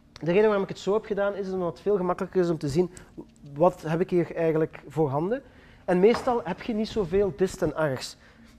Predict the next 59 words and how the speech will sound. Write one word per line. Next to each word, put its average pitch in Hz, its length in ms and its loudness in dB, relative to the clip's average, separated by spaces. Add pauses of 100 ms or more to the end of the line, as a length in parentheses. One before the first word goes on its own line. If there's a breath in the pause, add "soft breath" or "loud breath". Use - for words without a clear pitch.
(140)
Als - 180 -6
er 180 80 4
vijftien 190 460 6
zijn, 190 180 4
dan 185 80 2
heb 170 120 0
je - 60 -18
al 165 120 -2
een 156 100 0
grote 165 280 -2
distributieserver. 196 840 -4
Ik 165 80 -4
denk 175 120 4
dat 165 160 0
ik - 60 -12
ook 175 120 -4
zoiets 185 260 -10
heb. 180 140 -8
Ik 175 60 -16
heb 165 120 -12
er 143 100 -10
vijftien 147 360 -6
of, 160 160 -8
of, 143 180 -14
of - 180 -18
achttien. 185 320 -10
En 214 100 -8 (340 soft breath)
dan 175 120 4
heb 208 140 6
je - 120 -4
eigenlijk 190 360 2
al, 165 180 0
al 143 140 -8
heel 151 240 0
veel. 123 280 -6 (360 soft breath)
Hè, 156 80 -10
dat 160 120 -6
zijn, 156 220 -6 (1300 soft breath)
ik 180 140 -20
denk 180 200 -2
dat, 180 240 -4
dat, 165 260 -8
dat 165 180 -12
twintig 185 320 0
misschien 185 220 -6
het 156 80 -6
meeste 170 260 -6
is. 208 60 -8
En 214 80 -6
dat 208 100 -2
zijn, 208 200 4
dat 202 160 0
is 202 100 0
iets 185 120 -4
dat 190 160 0
in 185 60 2
een, 175 200 2
in 160 100 -4
een, 151 320 -4